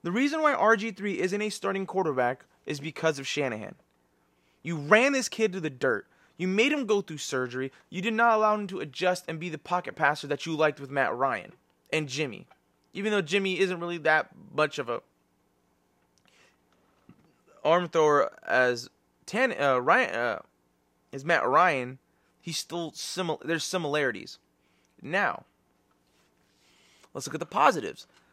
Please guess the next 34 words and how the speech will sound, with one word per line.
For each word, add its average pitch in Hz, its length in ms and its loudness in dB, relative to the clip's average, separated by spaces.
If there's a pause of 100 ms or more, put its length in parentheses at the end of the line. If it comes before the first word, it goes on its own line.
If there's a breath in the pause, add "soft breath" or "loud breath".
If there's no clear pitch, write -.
(100)
Trey 262 300 4
Lance 220 260 0
showed 196 320 -2
that 170 120 0
he 180 120 -4
wanted 196 220 0
to 170 80 0
win 170 120 0
that 160 100 -2
game 151 200 -2
more 151 140 0
than 143 100 2
anything. 113 360 -4 (220 soft breath)
And 170 80 -6
you 190 120 4
look 247 160 0
at 208 40 -2
the 175 80 0
score, 143 520 0 (580)
this 214 140 0
is 311 60 0
a 285 40 2
huge 202 340 -4
W 160 300 6
for 120 80 -8
the 117 80 -4
Niners. 120 280 0
I'm 180 100 -2
sorry, 170 240 6
even 185 160 -2
though 226 160 2
it's 226 100 -2
a 160 60 -2
loss, 139 640 4